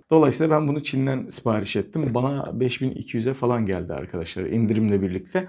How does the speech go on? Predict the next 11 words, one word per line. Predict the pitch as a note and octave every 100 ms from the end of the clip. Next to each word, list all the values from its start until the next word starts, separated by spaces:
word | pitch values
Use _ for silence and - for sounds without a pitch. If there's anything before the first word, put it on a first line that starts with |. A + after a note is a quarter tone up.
| -
Bu | A2+ B2+
arada | C#3+ C#3+ C3+
ben | C3 C#3
de | A#2+
indirim | A2 A#2 A2 A#2 -
aldım | G#2+ G#2+ C3 - -
web | G2 G2+
sitesinden. | - A2 G2 - B2 G3 A#2
E, | A#2 A2+
sizler | A2+ C3 C3+ C3+ C3
de | C3+ -